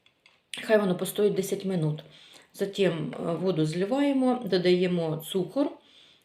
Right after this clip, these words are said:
сіль, доводимо до кипіння, е, закипіло, дода-, додаємо оцет. Е, <clears throat> ну, соответственно, щоб воно там все розтворилось. І залить баночки, закатати.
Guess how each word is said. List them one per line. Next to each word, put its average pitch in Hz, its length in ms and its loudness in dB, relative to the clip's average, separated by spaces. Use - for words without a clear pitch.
сіль, 269 420 -2
доводимо 180 460 0
до 147 120 0
кипіння, 262 800 0
е, - 340 -8
закипіло, 175 500 0
дода-, 160 380 0
додаємо 160 500 -2
оцет. 262 460 0
Е, 196 200 -4
<clears throat> 226 420 4
ну, 202 180 2
соответственно, 180 540 0
щоб - 140 -10
воно 160 180 -4
там 156 100 -4
все 156 160 -4
розтворилось. 277 680 2
І 233 440 4
залить 208 640 -2
баночки, 180 500 -4
закатати. 156 380 -10